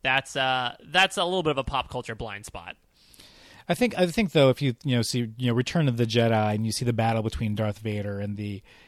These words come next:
Speaker 2: you know, the Emperor, uh, I, I think you see is, is a little bit shades of gray-ish, but for the most part, Darth Vader's a villain. I mean, it, it, but I, I,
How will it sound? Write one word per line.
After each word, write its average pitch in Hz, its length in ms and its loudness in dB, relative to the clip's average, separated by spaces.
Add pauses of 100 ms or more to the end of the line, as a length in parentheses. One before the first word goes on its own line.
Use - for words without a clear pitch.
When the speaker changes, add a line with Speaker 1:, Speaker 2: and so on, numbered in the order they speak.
(120)
Speaker 2:
you 107 100 -4
know, 98 140 -2
the 110 160 -4
Emperor, 107 500 -4 (400)
uh, 139 60 0
I, 113 500 2
I 170 80 4
think 165 220 -2
you 147 100 0
see 135 160 -4
is, 139 200 0
is 170 180 2
a 151 60 4
little 143 280 6
bit 120 220 0
shades 120 400 0
of 104 100 0
gray-ish, 110 720 -2 (300)
but 269 160 4
for 330 80 6
the 254 80 10
most 165 320 8
part, 131 240 6 (100)
Darth 247 240 6
Vader's 123 260 8
a 107 60 4
villain. 92 280 -6 (340)
I 185 60 4
mean, 156 320 6 (680)
it, 185 180 2
it, 170 460 0 (260)
but 175 320 4
I, 208 200 8
I, 214 60 10